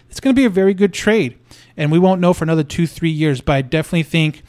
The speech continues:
the trades made sense for what the Angels wanna do. They're not fully tanking. They're not in a full rebuild, rebuild. They never were gonna be in a full rebuild. And if you think that was a possibility, then you don't pay attention <laughs> enough to what's going on.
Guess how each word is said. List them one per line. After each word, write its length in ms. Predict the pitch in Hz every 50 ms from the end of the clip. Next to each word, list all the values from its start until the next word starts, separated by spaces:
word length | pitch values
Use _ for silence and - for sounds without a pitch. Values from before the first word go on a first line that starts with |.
| _ - - - _ _ _ _ _ - 156
the 120 | 139 165
trades 360 | 156 - - 175 165 175 160 170
made 220 | 170 165 165 -
sense 320 | - - 175 160 165 175
for 240 | - - - 165 143
what 340 | 131 131 135 147 156 151 -
the 140 | - 147 - -
Angels 300 | 156 147 151 143 151 127
wanna 200 | 143 143 139 135
do. 160 | 123 135 131 120
They're 120 | 120 127
not 520 | 127 135 147 160 175 185 196 202 - -
fully 540 | - - - - 175 170 180 180 175 175 170
tanking. 480 | 147 - - - 156 156 160 - 185 156
They're 80 | 139
not 560 | 135 135 139 139 143 147 156 165 175 185 - 208
in 100 | 175 165
a 60 | 147
full 300 | - - - 165 151 139
rebuild, 520 | 135 147 151 156 147 170 175 190 190 175
rebuild. 400 | 147 165 170 156 180 185 185 185 - - - - _ -
They 120 | - 147
never 300 | 147 160 170 180 180 185
were 320 | 160 139 139 147 180 208 220
gonna 240 | 180 190 175 160
be 200 | 139 123 139 135
in 60 | 135 131
a 60 | 127
full 240 | - - 147 131 127
rebuild. 380 | 127 127 127 123 139 143 143
And 100 | 147 139
if 140 | 139 - 151
you 80 | 135 120
think 320 | - - 180 185 196 -
that 160 | - 175 165
was 100 | 165 147
a 60 | 156
possibility, 640 | 143 - 156 151 147 - 156 131 151 170 175 165 143
then 180 | 143 143 135
you 80 | 131 131
don't 400 | 123 120 - 160 160 170 190 -
pay 160 | - 175 165
attention 440 | 160 151 - 160 165 - - - 190
<laughs> 0 |
enough 220 | 147 143 143 143 -
to 100 | 156 139
what's 340 | 131 123 - 190 - - -
going 320 | - 151 143 139 135 139
on. 300 | 151 175 156 131 117